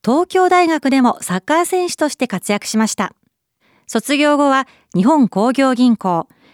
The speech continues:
現在のみずほファイナンシャルグループを経て、二千一年楽天に入社。ヴィッセル神戸の運営会社、クリムゾンフットボールクラブ取締役を歴任。楽天とエフシーバルセロナの提携を実現しました。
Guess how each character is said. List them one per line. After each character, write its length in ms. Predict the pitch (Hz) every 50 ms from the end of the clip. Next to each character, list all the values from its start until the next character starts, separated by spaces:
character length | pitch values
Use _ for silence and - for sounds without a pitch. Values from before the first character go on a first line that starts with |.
| _ _
現 240 | - 247 277 285
在 220 | 254 254 233 214 185
の 220 | 202 226 226 - _ _ -
み 100 | 254 294
ず 160 | - 311 277
ほ 140 | 220 226 165
フ 80 | -
ァ 100 | 185 233
イ 40 | 262
ナ 140 | 294 311 311
ン 40 | 302
シ 100 | - 320
ャ 40 |
ル 100 | 302 302
グ 100 | 254 320
ル 100 | 311 320
ー 60 | 311 -
プ 120 | - 262
を 80 | 247 233
経 100 | 233 247
て、 220 | - 220 208 196 - _ - _ _ -
二 100 | 180 180
千 240 | 170 - 330 330 311
一 200 | 294 - - 277
年 200 | 254 233 214 - _ _ -
楽 200 | 165 139 - -
天 220 | - - 302 294
に 100 | 269 269
入 160 | 247 233 226 196
社。 200 | - - 190 - _ _ _ _ _ _ _ _ _ _ _ _ _ _ _ _ _ _ _ _
ヴ 60 | - 349
ィ 20 |
ッ 20 |
セ 220 | 370 - - 359 320
ル 100 | 311 285
神 280 | - 311 311 311 277
戸 60 | 269 240
の 140 | 247 214
運 180 | 190 220 247 247
営 140 | 262 262 247
会 160 | 262 254 247
社、 240 | - - 202 196 - _ _ _ _ _
ク 140 | - 220
リ 100 | 226 311
ム 80 | 349 381
ゾ 160 | 349 359 349
ン 60 | 339
フ 80 | 311 330
ッ 100 | 330 -
ト 140 | - 330 311
ボ 100 | 311 311
ー 40 | 302
ル 100 | 311 302
ク 80 | -
ラ 140 | 311 294 262
ブ 100 | 202 185
取 180 | - 165 175 226
締 260 | - 294 285 285 269
役 300 | 254 262 247 - 240 240
を 60 | 233
歴 240 | 226 226 - - 202
任。 180 | 202 196 185 - _ _ _ _ _ _ _ _ _ _ _
楽 280 | - 175 180 - - -
天 260 | - 254 254 247 226
と 240 | - 233 226 220 - - _ _ _
エ 100 | - 175
フ 80 | 151 -
シ 260 | - - 330 330 302
ー 40 | 214
バ 100 | - 214
ル 80 | 254
セ 140 | 294 - 349
ロ 80 | 339 320
ナ 100 | 311 285
の 100 | 262 233
提 240 | - - 214 220 -
携 180 | - 226 220 214
を 60 | 196
実 260 | 160 - - - 175
現 160 | 214 226 220
し 80 | - -
ま 120 | 226 226
し 80 | - -
た。 180 | - 180 -